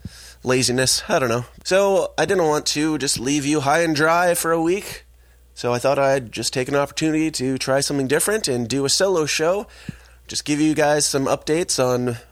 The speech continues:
where things are, what's going on, and maybe answer some questions. And I did post something in the T S I D forum, which you can find by going to T S I D pod dot com forward slash forum. But I, I, I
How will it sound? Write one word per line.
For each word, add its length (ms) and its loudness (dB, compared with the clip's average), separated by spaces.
where 360 0
things 340 -2
are, 320 2
what's 220 -2
going 260 0
on, 500 -2
and 360 0
maybe 360 0
answer 300 0
some 180 0
questions. 800 -4
And 120 -4
I 100 0
did 300 -2
post 560 -4
something 320 -2
in 80 -2
the 300 -2
T 240 -2
S 160 -2
I 180 2
D 300 -2
forum, 580 -2
which 260 -6
you 80 -8
can 100 -8
find 400 0
by 140 0
going 200 -2
to 160 -8
T 300 -2
S 140 0
I 200 0
D 160 -4
pod 460 -2
dot 240 -4
com 260 -4
forward 360 -6
slash 400 -4
forum. 480 -2
But 200 2
I, 340 -2
I, 120 2
I 240 -2